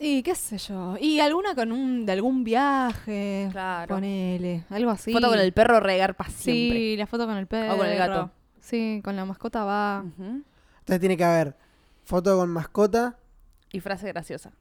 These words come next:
Speaker 1: Frase
Speaker 3: Frase graciosa,
Speaker 1: graciosa.
Speaker 3: pero ¿qué, qué sentido?
Speaker 1: Una frase sutil y graciosa. No sé, ingeniátelas.
Speaker 2: Claro.
Speaker 1: No puedo pensar por vos. Yo, por
Speaker 3: Dale,
Speaker 1: ejemplo,
Speaker 3: díganme,
Speaker 1: había
Speaker 3: así
Speaker 1: puesto
Speaker 3: voy a ver cómo hago, ¿no?
Speaker 1: en
Speaker 2: <laughs>
Speaker 1: OkCup-, en OkCupid yo me había puesto, eh,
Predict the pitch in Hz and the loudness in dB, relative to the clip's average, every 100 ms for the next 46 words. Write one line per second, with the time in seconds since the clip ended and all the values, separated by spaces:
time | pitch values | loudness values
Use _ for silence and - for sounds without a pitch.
0 | - 240 185 185 240 202 165 233 220 214 | -8 2 4 6 6 4 2 2 4 4
1 | 165 170 170 180 175 190 180 165 165 160 | 2 2 0 -2 -2 -4 -4 -4 0 2
2 | - 381 320 339 311 - 247 349 349 254 | 2 0 0 0 -2 -4 0 0 0 -2
3 | 220 190 - 175 - 180 180 277 - 269 | -4 -6 -6 -10 -10 -10 -2 0 2 2
4 | 220 196 240 285 320 233 175 170 - _ | 2 0 -2 0 -2 -4 -8 -16 -20 _
5 | - 202 190 190 - 269 220 143 170 208 | -10 -8 -6 -8 0 2 2 0 -2 -4
6 | 185 185 165 120 - - - _ _ - | -4 -6 -8 -12 -14 -18 -20 _ _ 0
7 | 277 190 185 190 214 254 220 240 233 165 | 4 6 6 6 10 10 10 8 8 6
8 | 247 233 214 190 196 196 202 214 190 175 | 4 6 8 8 8 6 6 8 8 6
9 | 185 240 240 254 269 285 294 233 214 226 | 2 4 6 6 6 4 2 0 -4 -2
10 | 254 262 294 285 294 269 240 240 233 247 | -2 -2 0 0 0 0 0 0 0 -4
11 | 240 - 240 240 220 190 262 233 - 165 | -6 -4 0 0 0 -2 0 0 -2 -6
12 | 233 151 147 | -12 -12 -14